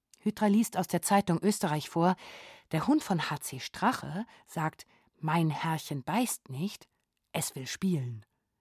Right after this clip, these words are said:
Hütra sagt: „Keine Angst vor Angst vor Angst vor Angst, keiner, keinem Monster.“ Hütra sagt, Focusing aussprechen wie Focusing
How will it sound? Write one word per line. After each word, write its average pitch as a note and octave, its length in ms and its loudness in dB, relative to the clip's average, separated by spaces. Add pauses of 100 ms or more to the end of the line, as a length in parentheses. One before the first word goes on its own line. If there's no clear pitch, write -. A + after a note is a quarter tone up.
(600)
Hütra G3 280 8
sagt: F#3 360 4 (460)
„Keine A3+ 360 6
Angst G3 420 6
vor E3+ 140 4
Angst F#3+ 380 6
vor E3 160 4
Angst F#3+ 380 4
vor - 180 4
Angst, G3 460 4
keiner, F#3 440 4
keinem E3 460 0
Monster.“ C#3 560 -4 (800)
Hütra G3 260 2
sagt, F#3 320 6 (600)
Focusing E3+ 800 4
aussprechen F#3+ 680 4
wie F3 180 6 (580)
Focusing C3+ 920 2